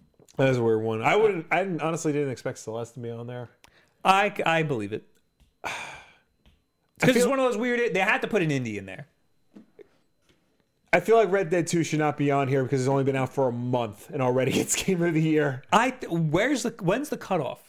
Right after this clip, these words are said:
Speaker 1: I don't know.
Speaker 2: Because Pokemon's not out yet. I don't expect that to be Game of the Year.
Speaker 1: No.
Speaker 2: But
Speaker 1: But it could have filled out any of these other categories.
Speaker 2: uh, Smash Brothers a hundred percent needs to be in a lot of these categories.
Speaker 1: Yeah.
Speaker 2: And it's, and it's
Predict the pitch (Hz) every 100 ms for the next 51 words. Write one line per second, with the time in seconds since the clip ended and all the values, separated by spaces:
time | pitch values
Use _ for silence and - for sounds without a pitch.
0 | - 151 160 156 139 110 104 - _ -
1 | 156 170 190 170 156 139 135 - _ -
2 | 202 247 262 226 180 175 139 123 113 117
3 | 127 - 143 160 135 - 123 120 110 98
4 | 101 107 - - - 143 143 107 - -
5 | - - 175 143 123 170 151 147 196 185
6 | 170 180 160 151 147 143 135 120 120 139
7 | 113 113 110 107 104 98 - - - 139
8 | 131 123 117 110 - - - - 151 165
9 | 202 - 135 120 110 120 - - - 170
10 | 156 147 127 143 117 110 - _ _ _
11 | - 147 131 - 131 123 113 113 117 117
12 | 113 - 117 107 101 95 123 135 120 101
13 | 107 - - - 127 113 - - - -